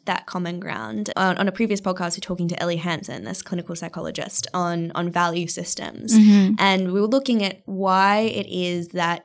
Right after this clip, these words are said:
Speaker 1: typically conservative-leaning people are kind of steering away from, you know, topics like climate change,
Speaker 2: Yeah.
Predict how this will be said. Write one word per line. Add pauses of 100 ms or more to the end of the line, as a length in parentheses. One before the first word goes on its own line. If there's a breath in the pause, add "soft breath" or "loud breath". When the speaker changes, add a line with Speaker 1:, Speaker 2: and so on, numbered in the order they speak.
(100)
Speaker 1:
typically (100)
conservative-leaning (140)
people (220 loud breath)
are
kind
of
steering
away
from,
you
know, (160)
topics
like
climate
change,
Speaker 2:
Yeah.